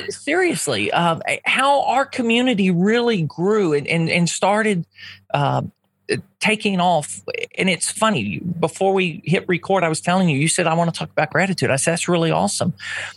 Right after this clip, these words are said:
Because from the day we're recording, um, it is almost one year to the day. Tomorrow will be one year ago that we started hosting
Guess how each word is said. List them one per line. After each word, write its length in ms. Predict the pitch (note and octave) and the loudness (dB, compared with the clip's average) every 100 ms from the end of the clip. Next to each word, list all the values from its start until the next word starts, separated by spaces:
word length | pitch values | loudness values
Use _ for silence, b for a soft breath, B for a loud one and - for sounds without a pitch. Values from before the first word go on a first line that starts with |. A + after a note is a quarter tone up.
| _ | _
Because 280 | E3 G3 F3+ | -2 0 0
from 220 | - F#3+ | 0 0
the 80 | F3 | 2
day 220 | D#3+ G#3+ | 2 0
we're 180 | A#3+ A3+ | 2 0
recording, 880 | G#3+ F#3+ - G3 A3 F3 A#2+ F3+ F#3 _ - b b _ | 0 -2 0 0 2 0 2 0 0 _ -20 b b _
um, 460 | - C#3+ C#3+ C3+ C3+ - - - - - _ _ _ _ _ _ _ _ _ _ _ | -2 0 2 0 -4 -10 -8 -6 -6 -14 _ _ _ _ _ _ _ _ _ _ _
it 140 | G3 G#3 | -2 2
is 240 | F#3+ F3 - _ | 2 0 -4 _
almost 480 | A#3 B3+ A#3 G3+ - | 0 2 2 -2 0
one 260 | F3+ G3+ | 2 2
year 140 | F#3+ F#3 | 2 2
to 100 | D#3+ | 0
the 120 | C#3+ | 2
day. 200 | C3 G2+ | 0 0
Tomorrow 480 | - F3 G#3 A3+ G3+ | -2 2 2 2 2
will 140 | E3+ | 0
be 200 | D#3 F3+ | 2 0
one 400 | D3+ D#3 G#3+ A3+ | 2 2 2 2
year 340 | G#3 G3 C3+ - | 2 2 2 0
ago 300 | C#3+ C#3 C#3 | 0 0 0
that 160 | C#3 | 0
we 260 | - D3 C#3 D3+ | 0 -2 -2 -6
started 460 | - F#3 F3+ F3+ | -2 0 2 0
hosting 400 | - E3+ - D#3 | 0 -2 0 -4